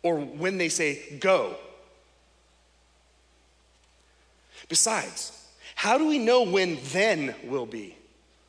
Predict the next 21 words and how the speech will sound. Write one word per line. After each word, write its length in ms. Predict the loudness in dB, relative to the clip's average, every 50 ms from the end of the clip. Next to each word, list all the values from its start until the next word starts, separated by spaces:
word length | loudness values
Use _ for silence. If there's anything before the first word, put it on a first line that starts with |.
| _ _ _ _ _ -12
You 80 | -12
know, 60 | -12 -8 -4
well, 160 | -4 -4 -4 -4 -4 -2
well, 120 | -2 0
when 200 | 2 2 2 2
it 100 | 2 0
happens 480 | 2 0 0 0 0 -2 -4 -4 -4 -4
then, 460 | 0 0 2 2 2 0 -4 -6 -10 -14 -20 -20 -20 -20 _ _ _ _ _ _ -8
way 240 | -2 2 4 6 6
off 320 | 8 6 6 4 4 0
in 80 | -4 -6
the 60 | -6
future, 260 | -6 -6 -6 -8 -8
how 160 | -4 -2 0 0
do 80 | 0
we 100 | 2 2
know 200 | 4 4 4 4
when 140 | 4 2 2
that 140 | 0 0 0
will 120 | -2 -4
be? 420 | -4 -4 -4 -4 -6 -6 -10 -18